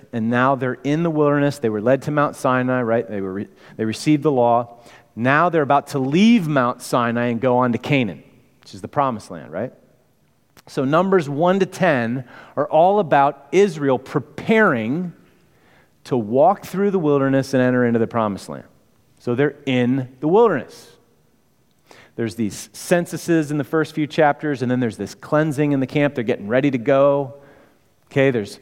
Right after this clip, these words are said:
talk of the tabernacle and the Levites and the Passover and so forth.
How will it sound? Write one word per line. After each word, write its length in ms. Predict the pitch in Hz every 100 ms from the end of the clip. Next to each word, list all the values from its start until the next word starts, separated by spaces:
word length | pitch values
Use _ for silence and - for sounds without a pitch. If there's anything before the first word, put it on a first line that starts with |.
| - -
talk 300 | - 131 127
of 80 | 131
the 80 | 123
tabernacle 1000 | - 135 135 131 131 127 123 127 123 123
and 100 | 120
the 120 | 117
Levites 720 | 113 123 120 123 123 123 -
and 160 | 131 123
the 40 |
Passover 720 | 120 120 120 120 135 123 123
and 120 | 120 -
so 160 | 127
forth. 320 | - 127 120